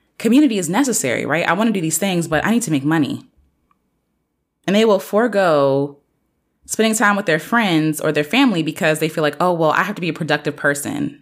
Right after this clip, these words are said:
I have to be productive." And it's like, you weren't here to be productive. You weren't put on earth to be productive. You were here to be of good use to people around you. And that means your community too.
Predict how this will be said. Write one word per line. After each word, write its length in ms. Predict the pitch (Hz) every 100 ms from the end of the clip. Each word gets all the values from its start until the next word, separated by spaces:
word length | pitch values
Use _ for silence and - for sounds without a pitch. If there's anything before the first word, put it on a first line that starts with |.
| -
I 60 | 196
have 100 | 208
to 40 |
be 120 | 190
productive." 580 | 175 151 143 139 127 113
And 80 | 165
it's 140 | 208 196
like, 400 | 185 165 - _ _ _ _ _ _ _ _ -
you 160 | 226 311
weren't 200 | 311 240
here 180 | 311
to 80 | 294
be 160 | 254 262
productive. 600 | 262 220 320 370 185 156
You 80 | 294
weren't 140 | 320
put 160 | 285 294
on 160 | 247
earth 160 | - 254
to 100 | 220
be 100 | 208
productive. 840 | 202 175 185 302 320 247 147 123
You 80 | 190
were 80 | 269
here 180 | 240 254
to 80 | 226
be 480 | 214 220 208 196 - - - -
of 200 | 220 202
good 180 | 208
use 180 | 196 214
to 100 | 226
people 320 | 220 233 214 -
around 560 | 143 143 151 208 226
you. 100 | 160
And 120 | 139 190
that 140 | 156
means 280 | 170 202 170
your 80 | 160
community 360 | 160 156 156
too. 380 | - 294 139